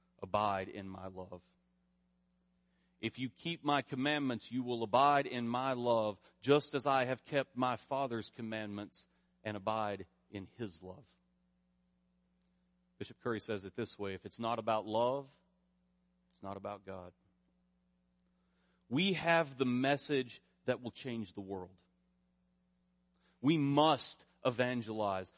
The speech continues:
We must issue this proclamation of good news to the world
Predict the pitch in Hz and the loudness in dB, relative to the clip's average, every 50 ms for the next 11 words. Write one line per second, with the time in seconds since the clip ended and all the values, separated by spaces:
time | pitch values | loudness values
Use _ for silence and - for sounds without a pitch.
0 | - _ 123 147 170 160 147 147 151 165 170 175 156 - - - - 165 180 170 | -14 _ 6 6 6 6 4 6 6 6 6 6 4 2 -2 0 4 4 6 6
1 | - - 165 156 143 131 147 135 - - - - 156 156 151 - 143 143 143 147 | 4 -2 -2 0 2 2 2 0 0 -4 0 4 4 4 4 2 0 0 2 4
2 | 151 139 - 147 131 - 127 117 120 104 151 165 160 147 147 151 156 160 151 135 | 2 2 2 -2 -2 -2 -4 -4 -2 6 6 8 8 8 6 6 6 6 6 4
3 | - - 143 127 135 127 127 139 151 151 147 139 127 120 - | 2 -4 -6 -4 -4 -2 2 4 6 8 8 6 6 2 -2